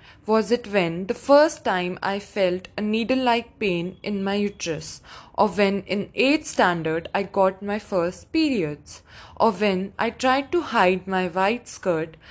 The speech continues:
which got a mark of red blood, or when I wasn't allowed to touch the pickles that were kept in my kitchen?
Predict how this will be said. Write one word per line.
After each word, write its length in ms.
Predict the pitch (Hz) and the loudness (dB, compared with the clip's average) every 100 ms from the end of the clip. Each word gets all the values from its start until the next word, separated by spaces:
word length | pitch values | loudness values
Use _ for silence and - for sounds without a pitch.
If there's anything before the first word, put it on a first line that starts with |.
| - - | -20 -4
which 320 | 214 - - | -4 -4 0
got 280 | 220 208 - | 2 2 0
a 40 | |
mark 380 | 208 208 220 254 - | 0 2 2 0 0
of 260 | 214 - | -2 -2
red 280 | 180 175 165 - - | -2 0 0 -8 -2
blood, 300 | 190 165 156 _ _ - - | 0 0 -4 _ _ -20 -10
or 160 | - 208 | -2 -2
when 440 | 180 196 175 185 - | 2 0 0 -4 0
I 160 | 220 | 0
wasn't 460 | 233 247 254 302 320 | 4 4 2 0 -2
allowed 440 | 240 208 190 190 | 0 4 2 0
to 80 | 220 | -8
touch 280 | 208 190 180 _ | -4 -2 -2 _
the 80 | 202 | -12
pickles 680 | - - 180 165 156 - - - _ | -10 -8 -4 -4 -6 -10 -16 -20 _
that 260 | 220 208 214 | 0 0 0
were 140 | 220 | -4
kept 440 | 220 - 208 214 - | -4 0 -2 -2 -4
in 160 | 208 196 | -2 0
my 140 | 180 | -2
kitchen? 480 | 185 220 - 156 147 | -4 -8 -8 -10 -10